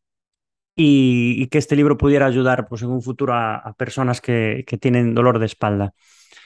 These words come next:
Entonces, bueno, pues lo primero que me gustaría hacer es, eh, contextualizar un poco y hablaros desde el principio, ¿no? Muchos ya me conocéis, eh, ya sabéis dónde trabajo. Eh, bueno, pues, eh, van a cumplirse dentro de poco quince años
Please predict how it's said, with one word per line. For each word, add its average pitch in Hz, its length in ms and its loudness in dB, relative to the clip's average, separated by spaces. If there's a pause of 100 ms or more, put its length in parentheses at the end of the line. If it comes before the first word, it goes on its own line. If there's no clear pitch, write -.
(580)
Entonces, 190 380 4
bueno, 180 260 4
pues 143 260 -2
lo 139 200 2
primero 170 480 2
que 175 80 -2
me 165 100 2
gustaría 160 460 2
hacer 160 300 0
es, 156 440 -2
eh, 127 640 0 (140)
contextualizar 131 720 0
un 135 140 0
poco 143 360 0
y 135 140 0
hablaros 139 560 0 (300)
desde 131 260 0
el 120 140 0
principio, 120 580 0
¿no? 147 300 -2
Muchos 147 540 0
ya 156 120 2
me 151 100 0
conocéis, 190 760 2
eh, 117 500 0
ya 117 180 0
sabéis 120 540 -4
dónde 120 220 -2
trabajo. 139 580 0 (640)
Eh, 123 800 2
bueno, 120 280 0
pues, - 260 -8
eh, - 100 -4
van 135 240 0
a 139 200 0
cumplirse 131 480 0
dentro 131 240 2
de 123 80 4
poco 135 240 -2
quince 139 380 0
años 139 480 0